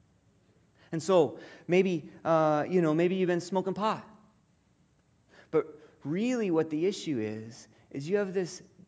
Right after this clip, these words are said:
anxiety in your life. And this anxiety, you refuse to trust a God.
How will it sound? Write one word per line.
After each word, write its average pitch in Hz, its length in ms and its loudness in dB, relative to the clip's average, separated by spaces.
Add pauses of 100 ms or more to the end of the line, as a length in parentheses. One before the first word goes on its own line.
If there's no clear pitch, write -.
(200)
anxiety 127 920 -8
in 104 80 -10
your 98 200 -14
life. - 500 -20 (1300)
And 143 140 -2
this 151 180 -4
anxiety, 160 840 -2
you 156 120 -2
refuse 185 800 -6
to 165 100 -12
trust - 440 -6
a 143 60 -6
God. - 220 -12